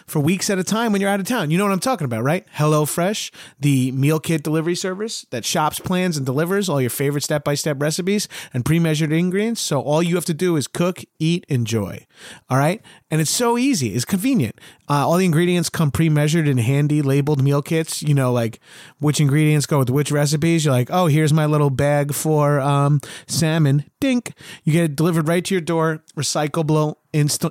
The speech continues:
insulated packaging. All right. It's very flexible. You can go with a classic meal plan, a veggie meal plan, or a family meal plan. No offense to the veggies, but I'm almost never choosing that. I actually chose family so I could have twice the amount of food. And, you know,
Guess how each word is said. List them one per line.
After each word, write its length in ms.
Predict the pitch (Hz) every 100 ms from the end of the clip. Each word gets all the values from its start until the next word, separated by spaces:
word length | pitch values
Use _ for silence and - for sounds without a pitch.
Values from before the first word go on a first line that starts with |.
| -
insulated 640 | 156 165 151 143 139 143 -
packaging. 640 | 135 110 117 101 98 101 - - _
All 80 | 139
right. 180 | 135 - _ _ -
It's 100 | 117
very 300 | 160 175 175
flexible. 580 | - 156 - 160 160
You 60 | 151
can 80 | 143
go 140 | 147 143
with 140 | 120
a 80 | 131
classic 460 | - 160 160 175
meal 220 | 147 160 156
plan, 280 | 165 156 147
a 60 |
veggie 380 | 120 135 139 147
meal 180 | 147 147
plan, 240 | 156 147
or 60 | 135
a 40 | 123
family 400 | 147 139 143 147
meal 180 | 156
plan. 320 | 160 180 180 180 - - 180
No 180 | 180
offense 300 | 180 180 165
to 100 | -
the 80 | 156
veggies, 460 | 143 156 143 151 - _ -
but 100 | 147
I'm 180 | 147 151
almost 480 | 170 160 160 - - 160
never 460 | 143 147 123 120
choosing 440 | 113 131 117 113 113
that. 240 | 110 101 _ - -
I 120 | 151
actually 220 | 190 180 151
chose 200 | 160 -
family 380 | 170 170 143
so 120 | 127 147
I 80 | 143
could 100 | 139
have 120 | 123
twice 240 | 151 147
the 80 | -
amount 180 | 143 131
of 80 | 117
food. 280 | 156 131 120 - - -
And, 260 | 185 143 139
you 60 | 160
know, 220 | 147 151